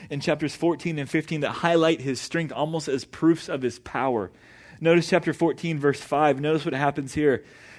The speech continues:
Uh, "Then Samson went down to Timnah with, a fa-, with his father and mother and came as far as the vineyards of Timnah.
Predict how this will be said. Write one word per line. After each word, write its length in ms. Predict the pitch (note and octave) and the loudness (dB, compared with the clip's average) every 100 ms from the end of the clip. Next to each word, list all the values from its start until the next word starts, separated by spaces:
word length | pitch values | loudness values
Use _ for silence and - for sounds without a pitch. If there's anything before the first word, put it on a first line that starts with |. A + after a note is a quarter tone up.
| - | -8
Uh, 220 | B2+ A#2 G#2+ | -4 -4 0
"Then 260 | D#3+ E3 D#3 | 2 2 2
Samson 400 | - F#3+ E3+ F3+ | 0 2 2 2
went 140 | E3 | 2
down 400 | E3 E3+ F3 D#3 | 4 4 4 0
to 120 | D3 | -2
Timnah 400 | F3+ F#3 F3+ F3 | -2 0 0 0
with, 140 | D#3 C#3 | 0 -2
a 40 | |
fa-, 200 | - E3+ D3 | 0 0 2
with 140 | D#3 | 2
his 140 | D3 | 2
father 300 | - F3+ F3+ | 2 2 4
and 100 | E3 | 2
mother 380 | C#3+ E3 F3 F3 - - | 4 2 4 0 -2 -8
and 200 | D3+ D3+ | -6 -4
came 260 | F3 F3+ F3+ | -2 -2 -4
as 80 | |
far 240 | - E3+ E3+ | -2 4 6
as 120 | D#3+ | 6
the 100 | D3 | 4
vineyards 360 | C#3+ E3+ E3+ D3+ | 2 0 0 0
of 140 | C#3 | -4
Timnah. 420 | - F#3 F3 D3+ | -4 0 2 2